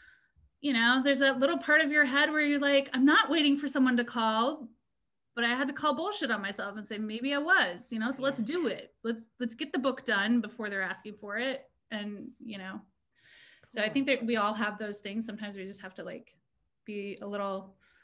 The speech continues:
Speaker 1: little rough with ourselves and say, "Hey, you, could you do it?" "Yes, you could. Let's do it."
Speaker 2: Yeah.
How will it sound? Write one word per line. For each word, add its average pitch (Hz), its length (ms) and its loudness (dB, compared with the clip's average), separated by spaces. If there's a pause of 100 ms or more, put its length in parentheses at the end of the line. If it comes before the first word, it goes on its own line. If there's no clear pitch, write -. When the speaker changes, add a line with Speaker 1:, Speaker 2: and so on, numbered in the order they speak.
(120)
Speaker 1:
little 339 160 0
rough 285 240 4
with 330 100 -2
ourselves 226 300 0
and 208 80 -8
say, 214 160 -4
"Hey, 254 120 0
you, 233 200 -4 (340)
could 294 160 -4
you 311 80 -2
do 339 100 -2
it?" 330 140 -4
"Yes, 214 180 -8
you 190 60 -16
could. - 240 -14 (220)
Let's - 180 -14
do - 80 -14
it." - 100 -12
Speaker 2:
Yeah. 202 120 -6